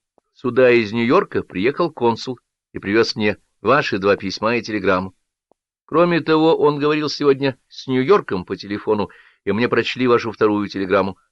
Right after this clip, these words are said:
Я ее получу уже в Чикаго. И извини за очень скромные подарки из Парижа. Понравился нашему Пигу пингвин. Поцелуй его нежно от меня и от себя тоже.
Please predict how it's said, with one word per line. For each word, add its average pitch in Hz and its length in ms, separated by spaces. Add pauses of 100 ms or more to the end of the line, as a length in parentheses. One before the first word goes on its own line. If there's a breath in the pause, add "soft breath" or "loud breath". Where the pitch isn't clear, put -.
(240)
Я 92 120
ее 98 120
получу 98 340
уже 101 140
в 95 60
Чикаго. 98 440 (1300)
И 262 160
извини 147 300
за 139 120
очень 139 220
скромные 135 460
подарки 123 520
из 95 200
Парижа. 95 380 (440 soft breath)
Понравился 110 640
нашему 131 320
Пигу 131 260
пингвин. 117 460 (640)
Поцелуй 104 340
его 101 120
нежно 110 320
от 98 120
меня 101 320
и 107 60
от 95 120
себя 90 280
тоже. 110 280